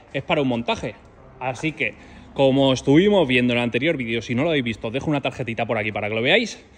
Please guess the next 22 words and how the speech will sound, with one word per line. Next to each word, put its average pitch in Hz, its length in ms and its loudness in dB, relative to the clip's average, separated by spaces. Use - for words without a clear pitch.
Todas 180 200 4
estas 151 240 2
rocas 127 240 0
ya 151 100 0
estuvimos 156 360 2
dando 147 200 0
la 160 60 2
explicación, 170 640 2
son 190 200 2
una 196 140 2
pasada, 220 460 2
pero 139 220 2
vamos 160 240 2
a 135 60 -6
ponerlas 143 520 -2
a 110 100 -8
prueba. 123 360 0
Tenemos 220 280 6
el 214 80 6
banco 220 300 4
de 180 80 4
pruebas 214 560 2